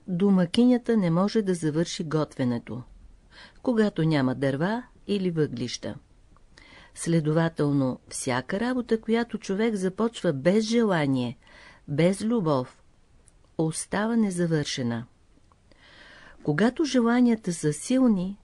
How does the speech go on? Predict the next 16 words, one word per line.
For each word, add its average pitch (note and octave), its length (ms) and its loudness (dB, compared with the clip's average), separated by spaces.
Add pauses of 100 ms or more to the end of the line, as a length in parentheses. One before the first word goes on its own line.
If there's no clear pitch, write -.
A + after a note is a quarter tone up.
(640)
човек A3 380 -4
свършва - 600 -2
работата, F3+ 560 -2
която C#3 460 -2
е D#3 80 0
започнал. B2+ 760 -4 (1160)
Колкото D3+ 460 0
повече G3+ 440 2
отслабват G3 840 -2
желанията, D#3+ 1000 0 (760)
толкова C#3+ 560 0
повече G#3+ 420 0
намаляват E3 640 0
и G3 60 -4
стремежите. F#3+ 840 -2 (1120)
От D#3+ 160 2